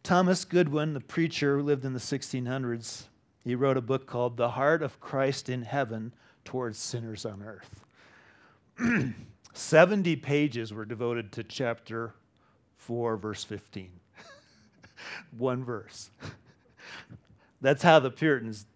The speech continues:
rolled. You know, they just kept going, you know, on one, one verse, wringing every bit of truth out of it that they could. It was usually beautiful.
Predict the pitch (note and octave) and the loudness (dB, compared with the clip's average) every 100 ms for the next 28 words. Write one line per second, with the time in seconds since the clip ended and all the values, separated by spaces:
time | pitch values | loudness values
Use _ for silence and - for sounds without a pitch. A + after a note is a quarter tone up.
0 | C#3 A#2+ C3+ G#2 G2 - _ _ _ - | -6 0 2 0 -6 -14 _ _ _ -20
1 | _ _ - G#2 G#2+ G#2+ D3+ D3+ C#3+ - | _ _ -12 -10 -10 2 6 6 2 -4
2 | _ - F3+ D#3 C3+ D#3 D#3 C3 F#2 G2 | _ 4 8 8 8 10 10 8 0 -8
3 | A2 A2+ A2+ A#2+ A2+ B2 C#3+ D#3+ D3 C#3 | -2 2 2 2 0 0 2 2 2 -4
4 | - C3+ D#3+ D3 B2+ G2 - - - _ | -2 0 0 0 -2 -2 -8 -16 -18 _
5 | - _ _ _ - _ A2+ A#2+ F3+ G#3 | -20 _ _ _ -20 _ -8 2 6 6
6 | G3+ E3+ D3 D#3+ D3 D3+ C3+ C3+ C#3 A#2+ | 6 6 6 6 6 2 2 4 4 4
7 | - C#3+ C3+ A#2+ G2 G2+ F#2 F#2+ - G2 | -2 -2 -2 -2 -2 -2 -6 -10 -10 -10
8 | - G2+ - A#2 G2+ F#2+ G2 A2 C3 B2 | -10 -14 -10 -8 -8 -10 -16 -10 -10 -8
9 | G#2 F2+ A2 G#2 G2+ - - | -12 -14 -10 -10 -10 -14 -18